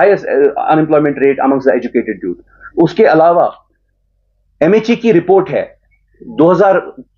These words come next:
बीस के बीच में और दो हज़ार बाईस के बीच में, आप पता, अ, अ, आप, आप उस रिपोर्ट पे देख सकते हैं कि सेवेंटी एट लोगों ने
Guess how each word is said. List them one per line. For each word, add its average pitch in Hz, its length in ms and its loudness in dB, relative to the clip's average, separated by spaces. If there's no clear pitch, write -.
बीस 190 380 -2
के 196 160 -2
बीच 160 300 -2
में 180 60 2
और 156 220 0
दो 156 120 2
हज़ार 156 180 0
बाईस 151 360 0
के - 120 -2
बीच 123 320 -4
में, - 200 -6
आप 151 220 0
पता, 151 180 0
अ, - 260 0
अ, 113 440 -2
आप, - 160 -4
आप - 160 -6
उस - 200 -6
रिपोर्ट 151 320 0
पे 151 80 0
देख 160 160 2
सकते 151 240 -2
हैं 147 120 0
कि 180 180 -4
सेवेंटी 196 420 0
एट 220 200 0
लोगों 156 320 2
ने 110 280 -4